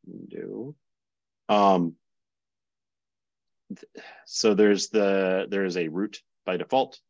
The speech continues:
is at this Nginx, uh, U S R share Nginx H T M L. That folder has an index dot H T M L in it that you can edit if you want something at this root. Um,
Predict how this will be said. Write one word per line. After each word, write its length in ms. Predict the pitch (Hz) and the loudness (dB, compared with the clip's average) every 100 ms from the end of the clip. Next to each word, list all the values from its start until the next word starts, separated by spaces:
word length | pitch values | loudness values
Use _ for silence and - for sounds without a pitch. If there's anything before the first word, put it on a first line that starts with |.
| _ | _
is 220 | 92 82 | -8 -6
at 240 | - 95 - | -4 -6 -2
this 300 | 90 - - | -2 -2 -6
Nginx, 460 | 95 87 90 92 - - | -6 -4 -4 -4 -8 -6
uh, 220 | 85 76 - _ _ _ | -4 -4 -12 _ _ _
U 100 | 95 | 0
S 100 | 90 | 2
R 160 | 98 87 | 2 2
share 500 | - 95 90 87 87 | 2 4 4 4 2
Nginx 540 | 90 85 87 82 - - | 0 -4 -4 -4 -8 -10
H 160 | 92 - | -8 -2
T 80 | |
M 140 | 80 76 | -2 2
L. 360 | 101 95 90 _ _ _ _ | 2 2 0 _ _ _ _
That 180 | 101 - | -2 0
folder 340 | 95 90 90 | 0 4 2
has 240 | 90 90 85 | 2 0 0
an 100 | 85 | -2
index 440 | 85 85 - - | 0 -2 -2 -6
dot 160 | 92 82 | -2 -2
H 240 | 82 - | -2 -4
T 80 | 80 | -8
M 120 | 73 | -2
L 180 | 95 107 | 2 2
in 100 | 101 | 2
it 180 | 98 - | 0 -4
that 100 | 80 | -10
you 80 | - - | -10 -14
can 140 | 71 | -6
edit 260 | 82 90 - | 0 0 0
if 140 | 85 | -8
you 100 | 80 | -6
want 340 | 80 78 87 - | -2 -2 -2 -2
something 500 | 92 80 90 82 80 _ _ _ _ - | -4 -4 -4 -6 -6 _ _ _ _ -4
at 320 | 85 95 - _ - | -2 -2 -8 _ 0
this 220 | 110 - | 0 4
root. 260 | 131 143 - _ _ _ _ _ _ _ | 2 2 -4 _ _ _ _ _ _ _
Um, 440 | 90 82 76 69 | 0 0 -2 -6